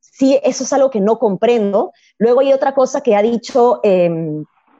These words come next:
que ha dicho el presidente diciendo que él apoya la ciencia y que solo la vacuna, eh, nos va, va a ca-, va a acabar con esto.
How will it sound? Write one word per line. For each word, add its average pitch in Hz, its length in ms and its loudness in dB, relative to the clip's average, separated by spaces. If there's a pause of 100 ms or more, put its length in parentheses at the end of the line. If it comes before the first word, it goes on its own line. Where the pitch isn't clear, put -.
(280)
que 220 80 -2
ha 202 80 2
dicho 247 460 0
el 226 100 2
presidente 220 640 0
diciendo 208 340 -2
que - 60 -2
él 233 80 2
apoya 214 260 2
la 165 180 -2
ciencia 240 460 -2
y 220 100 -2
que 180 120 -10
solo 294 420 0
la 254 160 0
vacuna, 240 760 -2 (520)
eh, 190 280 2
nos 196 200 0
va, 220 280 0
va 214 160 0
a 208 200 -2
ca-, 220 140 -2
va 202 140 -4
a - 20 -6
acabar 220 320 -2
con 196 180 -2
esto. - 300 -10